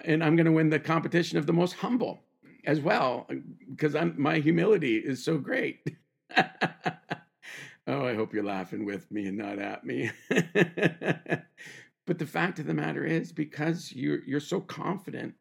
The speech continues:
of your sonship, and, and you've dealt with a, a, you know, you're, you're not living a life as an orphan any longer. Ladies and gentlemen, you're not an orphan.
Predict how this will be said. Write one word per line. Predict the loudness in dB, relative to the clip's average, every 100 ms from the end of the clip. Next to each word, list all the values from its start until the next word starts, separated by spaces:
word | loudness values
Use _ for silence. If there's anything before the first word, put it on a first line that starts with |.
| _ _ _ _ _
of | -10 -6
your | -6
sonship, | -6 -8 -4 -2 -2 -6 -10 -14 _ _ _ _ _ _ _ _ _ _ _ _ _ _
and, | -6 -4 -4 -4
and | -2 0 -2 -6 _ -6
you've | -4 -4
dealt | -2 -2 -2
with | -2 -4
a, | -6 -8
a, | -14 _ _ -8
you | -6
know, | -2
you're, | 0 0 -2
you're | 0
not | 0 -2 -4
living | -2 0 0 0
a | -2
life | -4 -6
as | -8
an | -10 -8
orphan | -6 -6 -6 -8
any | -8 -8
longer. | -10 -10 -12 -12 -14 -18 _ _ _ _ _ _ _ _ _ _ _ _ _ _ _ _
Ladies | -4 -2 -2
and | -4
gentlemen, | -2 0 0
you're | 0
not | 0 -2
an | -6
orphan. | -8 -14 -16 -18 -18